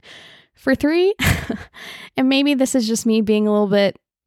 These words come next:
sassy about particular products, but when you are a prescription diet company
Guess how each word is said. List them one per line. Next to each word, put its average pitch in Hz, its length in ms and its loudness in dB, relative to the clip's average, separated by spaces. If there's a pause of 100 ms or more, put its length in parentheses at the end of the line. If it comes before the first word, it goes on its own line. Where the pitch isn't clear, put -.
(280)
sassy 196 520 0
about 185 320 -2
particular 185 480 0
products, 175 500 -4
but 180 320 -2 (1040)
when 226 220 2
you 269 320 2 (100)
are 214 300 2 (160)
a 190 600 -2 (1200)
prescription 226 540 0
diet 196 260 0
company 180 540 -4